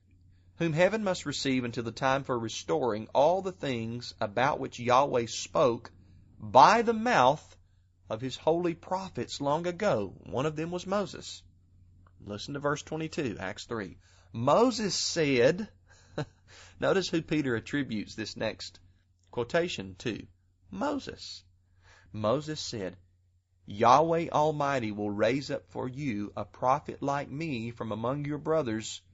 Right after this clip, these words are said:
You shall listen to him and whatever he tells you, and it shall be that every soul who does not listen to that prophet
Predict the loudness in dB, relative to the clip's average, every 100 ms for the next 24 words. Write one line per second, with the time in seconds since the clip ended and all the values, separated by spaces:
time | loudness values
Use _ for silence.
0 | _ _ _ _ -8 -2 -2 0 2 2
1 | 0 -4 -8 -8 -8 -6 -6 -6 -4 -2
2 | 0 -2 -4 -6 -6 -6 -4 -6 -6 -4
3 | -4 -4 -6 -4 -2 0 -2 -2 -2 -2
4 | -4 0 2 2 0 -2 -2 0 -2 -2
5 | -2 -4 -6 -4 -2 -2 0 0 0 0
6 | -8